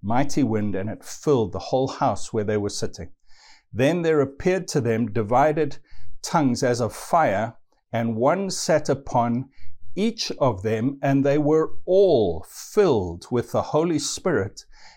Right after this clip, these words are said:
and began to speak in other tongues or languages as the Spirit gave them utterance." Can you imagine the scene? We're worshiping, we're focused on Jesus, we're loving him,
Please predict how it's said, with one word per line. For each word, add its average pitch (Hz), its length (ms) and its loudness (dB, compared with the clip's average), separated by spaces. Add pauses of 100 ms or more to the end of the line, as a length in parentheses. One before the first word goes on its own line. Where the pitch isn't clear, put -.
(160)
and 131 240 4
began 135 540 2
to - 160 -4
speak - 480 -4
in 131 160 4
other 143 240 2
tongues 135 560 -2
or 113 140 0
languages 123 760 -2 (380)
as 147 280 0
the 139 100 0
Spirit - 720 -2
gave 113 300 -2
them 107 360 -6 (440)
utterance." - 540 -6
Can 143 180 -2
you 165 120 -4
imagine 165 400 -2
the 147 80 0
scene? 98 360 -8
We're 110 160 -2
worshiping, 123 640 -2
we're 104 120 -6
focused 143 560 -4
on 117 160 -6
Jesus, 101 480 -10
we're 104 180 -6
loving 127 340 -2
him, 139 420 -4